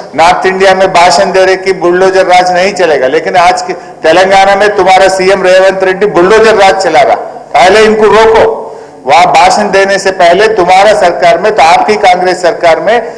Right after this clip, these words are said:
जहां पर आज गरीब लोगों का मकाना गिर-, गिरा रहे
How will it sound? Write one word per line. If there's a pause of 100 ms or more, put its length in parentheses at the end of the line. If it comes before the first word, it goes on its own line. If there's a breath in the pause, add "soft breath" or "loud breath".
(300 loud breath)
जहां
पर (160)
आज (100)
गरीब
लोगों
का
मकाना
गिर-,
गिरा
रहे